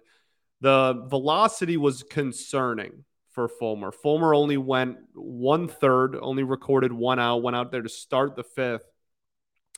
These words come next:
and got pulled, uh, in the, in with only one out in the inning. Two hits, two runs, one walk, no strikeouts on twenty pitches, nineteen pitches. Um, the, the velocity was the biggest concern.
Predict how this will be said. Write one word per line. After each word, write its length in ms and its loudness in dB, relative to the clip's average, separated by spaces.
and 100 -10
got 240 0
pulled, 380 -2
uh, 320 0
in 120 -4
the, 180 -6
in 440 -12
with 340 -8
only 260 -4
one 260 -2
out 140 0
in 80 -6
the 160 -4
inning. 280 -2
Two 280 2
hits, 440 4
two 260 -2
runs, 480 0
one 400 -2
walk, 440 -2
no 280 -6
strikeouts 880 -4
on 240 -8
twenty 680 -6
pitches, 540 -6
nineteen 540 -8
pitches. 500 -8
Um, 560 -2
the, 440 2
the 80 4
velocity 600 2
was 140 -2
the 80 -8
biggest 580 -2
concern. 640 -2